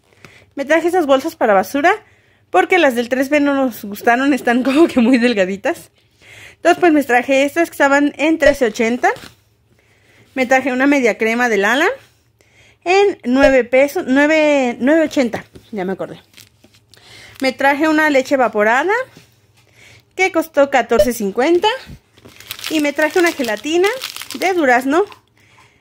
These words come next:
de la marca Great Value que costó siete noventa.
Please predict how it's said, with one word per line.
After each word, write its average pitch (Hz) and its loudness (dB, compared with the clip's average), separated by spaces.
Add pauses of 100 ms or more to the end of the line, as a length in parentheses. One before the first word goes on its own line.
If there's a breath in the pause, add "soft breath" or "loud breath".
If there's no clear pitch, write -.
(160 soft breath)
de 294 2
la 311 2
marca 262 0
Great 254 0
Value 320 2
que 302 2
costó 240 -4
siete 277 0
noventa. 190 -2